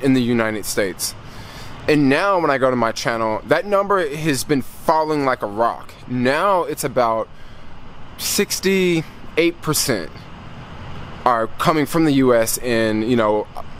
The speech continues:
more and more subscribers are coming from outside of the country, and more and more of my views are starting to come outside of the country. Also, when I first started, when I was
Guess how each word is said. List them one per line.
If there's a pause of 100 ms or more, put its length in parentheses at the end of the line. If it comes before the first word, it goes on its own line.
(100)
more
and
more
subscribers
are
coming
from
outside
of
the
country, (340)
and
more
and
more
of
my
views
are
starting
to
come
outside
of
the
country.
Also,
when
I
first
started,
when
I
was